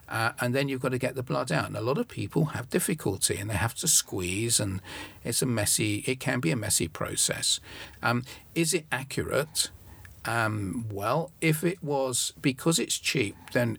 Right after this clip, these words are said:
it, it, I would suggest that, um, the N H S, which is, um, you know, uh, is the, um, always plagued by financial costs, would be, would have taken this up, and they haven't done yet, because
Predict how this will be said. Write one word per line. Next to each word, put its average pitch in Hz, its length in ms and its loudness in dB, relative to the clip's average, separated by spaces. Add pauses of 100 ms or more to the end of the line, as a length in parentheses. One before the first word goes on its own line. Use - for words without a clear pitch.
it, 123 200 -2
it, 123 280 2
I 131 140 4
would 117 160 0
suggest - 520 2
that, - 300 -2
um, 110 320 2 (480)
the 123 160 2
N 127 120 2
H 113 260 0
S, 127 440 2 (300)
which 117 420 2
is, 101 340 2
um, 98 600 -2
you 113 80 4
know, 104 100 -2 (240)
uh, 117 240 0
is 131 280 0
the, 104 320 0
um, 98 360 -2 (200)
always 131 400 0
plagued 107 420 0
by 101 420 -2
financial 123 540 0
costs, - 320 -2
would 156 220 4
be, 110 340 0 (180)
would 151 140 0
have 160 120 -2
taken 135 360 0
this 156 180 2
up, - 280 0 (120)
and 113 160 -4
they 160 100 4
haven't 160 340 2
done - 240 -4
yet, - 360 -2 (380)
because 113 720 2